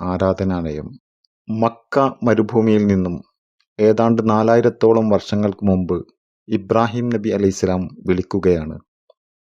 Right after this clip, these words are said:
"അല്ലയോ ജനങ്ങളെ, അള്ളാഹുവിൻ്റെ കൽപ്പന പ്രകാരം നിർബന്ധമാക്കപ്പെട്ട ഹജ്ജും ഉംറയും ചെയ്യാൻ മക്കയിലേക്ക്,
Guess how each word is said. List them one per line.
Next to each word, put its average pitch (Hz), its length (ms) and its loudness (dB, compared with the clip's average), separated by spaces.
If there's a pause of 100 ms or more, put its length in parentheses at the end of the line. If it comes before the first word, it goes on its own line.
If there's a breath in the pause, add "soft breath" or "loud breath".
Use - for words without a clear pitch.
(300)
"അല്ലയോ 123 360 6
ജനങ്ങളെ, 104 520 4 (840)
അള്ളാഹുവിൻ്റെ 113 680 2
കൽപ്പന 107 380 0
പ്രകാരം 95 500 0 (300)
നിർബന്ധമാക്കപ്പെട്ട 107 1040 0
ഹജ്ജും 98 440 -2 (200)
ഉംറയും 104 460 2
ചെയ്യാൻ 92 380 2 (440)
മക്കയിലേക്ക്, 101 880 0